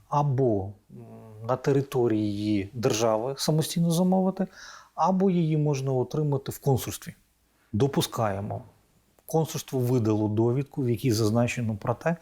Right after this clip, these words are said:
що проти особи порушена кримінальна справа. Порушення кримінальної справи в країні проживання чи в країні походження іноземця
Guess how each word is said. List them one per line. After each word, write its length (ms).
що 160
проти 260
особи 360
порушена 480
кримінальна 560
справа. 400
Порушення 480
кримінальної 640
справи 500
в 320
країні 480
проживання 560
чи 120
в 40
країні 400
походження 760
іноземця 680